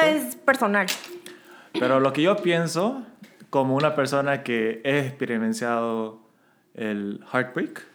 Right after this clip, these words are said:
Speaker 2: el corazón roto, es que cuando uno termina con alguien, yo creo que hacer a esa persona entender las razones por qué están terminando es bien importante.
Speaker 1: Claro.
Speaker 2: Hacerlo como vos dijiste,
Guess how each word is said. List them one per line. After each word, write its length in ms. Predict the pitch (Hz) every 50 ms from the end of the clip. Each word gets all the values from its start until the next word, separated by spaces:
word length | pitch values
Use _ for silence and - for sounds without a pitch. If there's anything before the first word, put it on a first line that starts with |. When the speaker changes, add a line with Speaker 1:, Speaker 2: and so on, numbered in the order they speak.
| _ -
Speaker 2:
el 120 | 123 110
corazón 400 | 113 110 107 110 104 127 123 120
roto, 500 | 110 117 123 120 - 156 175 226 226 - - - _ _ - - - - - - - - -
es 200 | - 143 160 156
que 120 | 156 151 139
cuando 280 | 143 135 135 139 139
uno 380 | 143 156 175 190 202 214 214 214 214 - - -
termina 500 | - 139 123 113 135 151 160 160 147 -
con 180 | - 117 107 113
alguien, 540 | 113 113 117 120 143 180 220 233 226 - - - - _ _ _ _ _ _ _ _ _ _ _ _ _ _ _ _ _
yo 160 | - 147 151
creo 220 | 156 160 175 170 175
que 580 | 156 147 139 127 123 120 117 113 - - - _ _ _ _ -
hacer 340 | 131 127 131 - 151 151 160
a 40 |
esa 180 | 160 160 156 -
persona 360 | 131 123 113 139 139 139 135
entender 540 | 135 127 117 123 123 120 127 123 135 147 151
las 220 | 151 139 127 131 127
razones 560 | 127 110 - - 120 120 127 139 165 175 165 - - _ - - _ -
por 200 | 117 110 107 -
qué 80 | - 131
están 220 | 127 - 131 127 131
terminando 680 | 127 110 104 107 104 104 110 117 123 139 143 139 -
es 140 | 135 117 113
bien 200 | 117 117 113 120
importante. 500 | 117 110 - - - - 92 - - -
Speaker 1:
Claro. 500 | - 262 277 277 254 226 208 202 202 208 - -
Speaker 2:
Hacerlo 920 | - 123 131 131 - 156 156 165 170 180 180 190 196 190 - - - - - _ _ - _ _ _
como 380 | - 143 135 131 131 131 127 120
vos 220 | 139 156 165 165
dijiste, 720 | 165 160 160 151 156 156 - 156 - 160 175 214 240 202